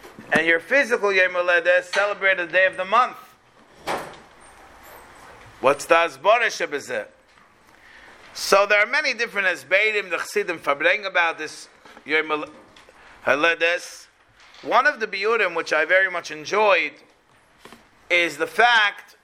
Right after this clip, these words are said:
that <clears throat> there's another Yom Tiv,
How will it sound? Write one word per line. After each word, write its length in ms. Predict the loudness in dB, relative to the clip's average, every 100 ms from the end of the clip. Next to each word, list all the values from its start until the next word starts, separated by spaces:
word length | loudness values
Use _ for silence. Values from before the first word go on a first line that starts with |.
| -6
that 500 | 0 2 2 -2 -12 -20 _ _ _ _ _ _ _ _ _ _ -20 -18 -18 -20 -20 -20 -20 -20 -20 -20 -20 -20 -20 -20 -20 -20 -20 -20 -20 -20 -20 -20 -20 -20 -20 -20 -20 -20 -20 -20 -20 -20 -20 -20 -20 -20 -20 -4
<clears throat> 300 | -2 -2 -8 -14 -20 -20 0
there's 200 | 2 4
another 640 | 2 2 2 2 2 0 -6 -20 _ _ _ _ _ _ _ _ _ _ -20 -20 -20 -18 -6 2
Yom 280 | 2 2
Tiv, 300 | -6 -10 -10